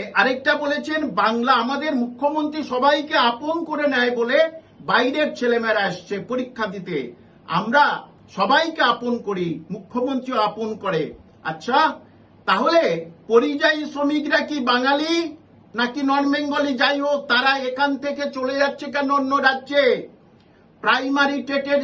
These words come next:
ছেলেমেয়েরা তারা মার খাচ্ছে, কতদিন বাইশের রেজাল্ট, ইন্টারভিউ হয়নি, তেইশে রেজাল্ট বার হয়নি। আপনারা যদি আপন ভাবতেন, তাহলে এই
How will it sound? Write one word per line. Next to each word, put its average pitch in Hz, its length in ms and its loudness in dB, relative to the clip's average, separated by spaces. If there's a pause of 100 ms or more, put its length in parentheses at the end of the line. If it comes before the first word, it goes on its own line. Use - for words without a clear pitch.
ছেলেমেয়েরা 277 640 2
তারা 269 280 2
মার 262 260 2 (100)
খাচ্ছে, 269 600 0
কতদিন 269 520 -4
বাইশের 262 600 2 (100)
রেজাল্ট, 262 380 2 (360)
ইন্টারভিউ 262 580 0 (100)
হয়নি, 277 340 0
তেইশে 254 460 0
রেজাল্ট 269 440 2
বার 262 200 4
হয়নি। 269 340 -2 (360)
আপনারা 214 460 -2
যদি 240 240 -4 (180)
আপন 240 240 -6 (140)
ভাবতেন, 175 560 -6 (460)
তাহলে 220 420 2 (720)
এই 240 260 0